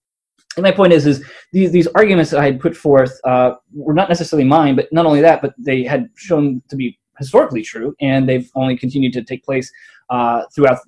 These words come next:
you know, since the publication of their book. So, um, yeah, I guess, uh,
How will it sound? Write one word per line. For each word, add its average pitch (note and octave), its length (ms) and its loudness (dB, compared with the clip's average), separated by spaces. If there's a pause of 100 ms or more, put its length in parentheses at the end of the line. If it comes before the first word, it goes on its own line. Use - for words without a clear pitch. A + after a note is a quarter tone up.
(100)
you B2 80 -12
know, G#2+ 160 -10 (280)
since - 280 -6
the D3 140 2
publication C#3+ 480 0
of A#2 80 -4
their A#2 100 -6
book. A#2 280 -2
So, D3 260 0 (340)
um, D#3+ 400 2
yeah, A3 120 4
I G3 80 2
guess, G#3 280 -2
uh, E3 540 4